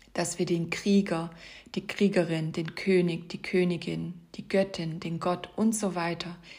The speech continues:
in uns wecken, stärken und leben. Es kommen bessere Zeiten. Wir dürfen darauf vertrauen,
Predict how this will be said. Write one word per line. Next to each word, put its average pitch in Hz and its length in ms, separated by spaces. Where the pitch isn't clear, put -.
in 226 440
uns 196 420
wecken, 175 540
stärken 185 880
und 190 260
leben. 165 680
Es - 200
kommen 214 380
bessere 190 480
Zeiten. 165 600
Wir 175 160
dürfen 208 560
darauf 190 380
vertrauen, 170 560